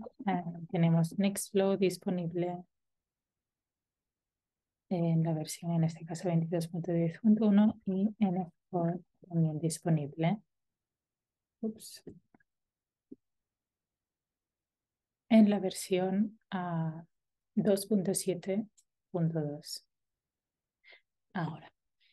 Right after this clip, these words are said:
Vale, tenemos la versión dos punto siete punto dos que se da con dos guiones y version, no con guión V como había hecho. Em, entonces, si corréis N F Core solo o N F Core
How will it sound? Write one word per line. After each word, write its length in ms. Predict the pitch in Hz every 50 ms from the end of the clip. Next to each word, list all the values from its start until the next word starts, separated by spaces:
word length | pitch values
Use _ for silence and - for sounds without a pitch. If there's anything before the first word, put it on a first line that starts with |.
| _ _ _ _ _ _ _ _ _ _ _ _ _ _ _ _ _ _ _ _ _
Vale, 220 | 226 202 180 -
tenemos 320 | - 190 180 - 214 233 -
la 80 | 226
versión 600 | 233 220 - - - 208 196 196 185 196 220 - -
dos 280 | 226 220 240 233 220 -
punto 460 | 233 220 214 240 220 220 220 220 220 208
siete 340 | - - 220 214 214 214
punto 320 | 214 - 208 196 202 220 208
dos 260 | 240 240 220 - -
que 380 | - - - 190 185 180 170 - _ _ _ _ _ _ _ _ _ _ _ _
se 180 | - - - 175
da 160 | 165 160 160
con 160 | 165 175 165
dos 220 | 160 175 165 165 -
guiones 420 | - 170 165 165 160 160 160 -
y 120 | 170 165 160
version, 520 | 165 175 180 185 - - - 220 202 175
no 100 | 170 165
con 240 | 165 180 175 170 165
guión 300 | 165 165 175 170 165 165
V 220 | 165 160 160 160 160
como 180 | - 170 165
había 220 | 160 160 160 156 156
hecho. 480 | 160 165 170 - - - 277 285 - _ _ _ _ -
Em, 720 | 214 214 214 202 196 202 196 196 196 196 196 196 214 - - _ _ _ _ _ _ _
entonces, 340 | 233 220 220 208 220 214 214
si 80 | 226
corréis 460 | - - 247 240 254 247 240 226 - -
N 220 | 233 226 214 220
F 120 | 220 - - -
Core 480 | - 202 196 196 214 208 196 208 - - _ _ _ _ _ _
solo 580 | - - - 214 202 208 190 202 208 208 - -
o 240 | 208 202 196 190 -
N 180 | 220 214 190 196
F 120 | - - _
Core 320 | - - 175 175 196